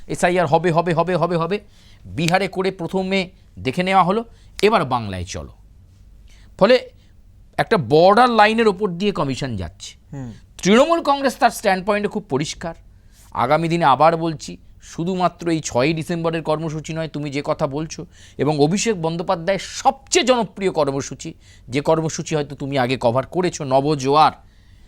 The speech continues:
Speaker 1: তার দ্বিতীয় পর্বও কিন্তু আসতে চলেছে। এবং সেখানে এবারের কর্মসূচিতে উন্নয়ন যেমন ইস্যু হবে,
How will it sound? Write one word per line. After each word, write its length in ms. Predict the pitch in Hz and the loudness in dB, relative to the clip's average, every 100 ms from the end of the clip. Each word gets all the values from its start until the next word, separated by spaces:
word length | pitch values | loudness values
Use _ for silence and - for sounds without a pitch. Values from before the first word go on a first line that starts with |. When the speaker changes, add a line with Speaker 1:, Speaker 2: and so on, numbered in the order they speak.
| - - - - | -20 -20 -6 2
Speaker 1:
তার 380 | 139 180 123 | 4 4 2
দ্বিতীয় 400 | 104 156 - 240 | -6 -6 -2 -2
পর্বও 400 | 254 214 190 214 | 2 2 2 0
কিন্তু 400 | 214 196 170 - - | 0 -4 -8 -8 -6
আসতে 320 | 123 - 117 | -8 -6 -10
চলেছে। 380 | - 76 - - - - - - | -8 -12 -14 -20 -20 -20 -20 -12
এবং 160 | - 139 | -6 -4
সেখানে 460 | - 165 202 233 240 | -2 0 0 0 0
এবারের 320 | 156 175 190 202 - - - | 0 2 2 0 -6 -16 -2
কর্মসূচিতে 800 | 135 175 196 - 95 - 113 - - - | -2 0 -4 -6 -8 -8 -10 -12 -20 -4
উন্নয়ন 640 | 139 180 196 220 311 339 262 | 0 4 6 6 6 4 4
যেমন 280 | 208 165 | 2 2
ইস্যু 240 | 131 - 113 | -4 -6 -6
হবে, 280 | 92 90 | -6 -6